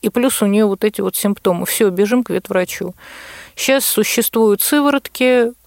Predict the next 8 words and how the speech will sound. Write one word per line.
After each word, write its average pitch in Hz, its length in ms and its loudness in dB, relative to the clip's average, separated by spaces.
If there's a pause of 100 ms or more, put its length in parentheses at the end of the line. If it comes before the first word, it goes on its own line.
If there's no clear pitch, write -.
(140)
достаточно 226 580 0
хорошие 220 720 2
от, 202 160 0 (100)
э, 185 680 -4
всех - 300 0
этих - 260 -4
вот 180 120 -2
болезней. 190 680 2